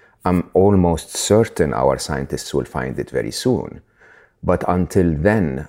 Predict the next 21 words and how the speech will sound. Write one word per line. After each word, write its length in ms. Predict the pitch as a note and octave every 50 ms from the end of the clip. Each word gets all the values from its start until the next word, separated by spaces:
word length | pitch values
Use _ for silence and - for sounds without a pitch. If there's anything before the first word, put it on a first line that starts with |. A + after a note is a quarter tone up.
| _ _ _ _ _ _ _ _ _ _ _ _ _ _
what 380 | - F2+ G2 A#2+ C3 - - -
can 260 | - F#2 F2+ E2+ -
I 380 | - D#2 F#2 G2 G#2+ A2 G#2+ G2
do, 420 | D#2+ D#2 G2 G#2 E2+ C2+ B1 A1 A#1+
Mo, 480 | C2 D2+ F#2 G#2 F#2 D2 A1+ A1+ - - -
one 340 | - D2+ F2+ G2+ G2+ F#2+ -
person, 480 | - G2+ F#2 D#2+ - - D#2 C2+ C2
one 180 | C2+ D#2+ E2 D#2+
human, 540 | D2 D2 E2 D2 A#1+ G#1+ G1+ C2+ D#2 G2 - _ _ _ _ _ _
what 220 | - G#2 A2+ -
can 180 | - G#2+ E2+ -
I 260 | - E2+ E2 E2 D#2+
do 360 | D2+ D2+ E2 G#2+ G#2+ F#2 E2
to 140 | - - D2
make 220 | D2 - C2+ - -
my 140 | C#2+ B1+
life 260 | A#1+ C2+ C2 C#2 - -
better 240 | A#1 A#1 - -
today? 400 | A#1+ - - - - - - - - _ _ _ _ _ _ _ _ _ _ _ _ _ _ _ _ _ _ _ _ -
Now, 300 | E2+ E2 E2+ F2+ - - - - - - - - _ _ _ _ _
think 580 | - - - - C3 D3 D3 D3 C#3+ - -